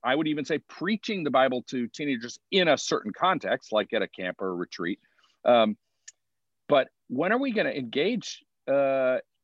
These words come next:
you know, in something? I don't know. We're, we're getting, we're in the final stages of pulling together a book right now that we're gonna publish in August,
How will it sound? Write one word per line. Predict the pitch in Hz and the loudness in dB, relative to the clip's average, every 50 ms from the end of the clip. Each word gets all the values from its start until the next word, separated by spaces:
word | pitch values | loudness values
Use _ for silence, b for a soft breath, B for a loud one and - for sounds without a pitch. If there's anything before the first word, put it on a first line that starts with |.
| _ _ _ | _ _ _
you | - 135 143 | -8 -6 -4
know, | 139 139 135 131 - _ | -2 -2 -4 -4 -6 _
in | - 143 139 135 131 131 123 - _ _ _ _ _ | -4 -4 -2 -2 -4 -6 -8 -12 _ _ _ _ _
something? | _ - - 143 165 190 185 220 196 170 151 135 117 101 101 _ _ _ _ _ _ _ _ _ _ _ _ _ _ _ _ _ _ _ - | _ -6 -4 -2 -2 -2 -2 -4 -4 -2 -2 -4 -6 -6 -10 _ _ _ _ _ _ _ _ _ _ _ _ _ _ _ _ _ _ _ 2
I | 147 156 | 4 4
don't | 151 139 | 4 4
know. | 123 113 | 2 0
We're, | 113 127 165 185 - - - | 0 0 0 -2 -2 -4 -4
we're | 139 143 180 202 196 185 | 0 2 2 2 2 0
getting, | 147 - 180 170 165 156 135 135 | -2 -2 -2 -2 -2 -2 -4 -2
we're | 143 170 175 170 | -2 -2 0 -2
in | 151 139 | -2 -2
the | 131 | -4
final | - - 143 135 131 | -4 -2 -2 -2 -2
stages | 117 - - 123 120 110 113 113 | -4 -4 -4 -6 -4 -6 -6 -10
of | 104 98 - | -14 -14 -10
pulling | - 123 120 120 117 | -6 -4 -2 -2 -2
together | 110 117 113 110 110 110 | -2 -2 -2 0 0 0
a | 104 | 0
book | 95 113 113 - - | -2 -2 -4 -2 -2
right | 110 104 - | -2 -2 0
now | 110 101 101 | 0 -2 -2
that | 98 | -2
we're | - 101 | -2 -4
gonna | 101 104 95 | -4 -4 -6
publish | - - 110 101 104 101 - - - - | -4 -2 -2 0 0 -2 -4 -6 -10 -14
in | 110 101 - - | -14 -12 -4 0
August, | 110 107 107 104 101 98 - - | 2 2 2 2 0 -4 -6 -12